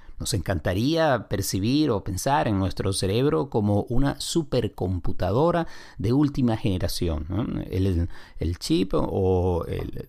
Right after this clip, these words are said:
sistema operativo que está corriendo en tu computador y que va incrementándose exponencialmente año tras año.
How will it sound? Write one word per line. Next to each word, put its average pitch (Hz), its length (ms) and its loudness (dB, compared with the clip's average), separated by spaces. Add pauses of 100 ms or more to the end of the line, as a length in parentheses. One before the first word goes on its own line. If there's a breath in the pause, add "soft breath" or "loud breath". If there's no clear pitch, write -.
(140)
sistema 139 640 2
operativo 95 640 0
que - 80 -4
está 104 220 -2
corriendo 110 600 2
en 95 120 2
tu - 120 -2
computador 110 800 0 (180 loud breath)
y 104 80 2
que 113 140 0
va 170 420 2
incrementándose 135 1040 2
exponencialmente 113 1080 0
año 95 260 0
tras - 260 -4
año. 156 360 -2